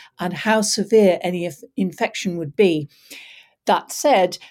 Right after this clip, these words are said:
countries are taking fewer chances than they have done with previous variants. So they're clamping down hard with travel restrictions, mask mandates in some places,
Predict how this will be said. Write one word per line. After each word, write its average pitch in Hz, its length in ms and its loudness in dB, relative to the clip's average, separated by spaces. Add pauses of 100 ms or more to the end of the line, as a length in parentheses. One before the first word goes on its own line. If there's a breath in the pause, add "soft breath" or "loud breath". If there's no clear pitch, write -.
(320 loud breath)
countries 269 360 2
are 247 60 0
taking 220 420 0
fewer 277 300 2
chances 233 720 -2
than 185 80 -4
they 190 80 -2
have 202 240 -2
done 165 160 -2
with 165 180 -6
previous 180 440 0
variants. 165 500 -2
So 190 100 -4
they're 170 140 0
clamping 226 560 0
down 185 400 2 (200 loud breath)
hard 208 340 4
with 165 240 -8
travel 202 340 2
restrictions, 180 920 -2 (240 loud breath)
mask 202 400 4
mandates 185 580 0
in 175 140 -8
some 175 320 -4
places, 175 680 -4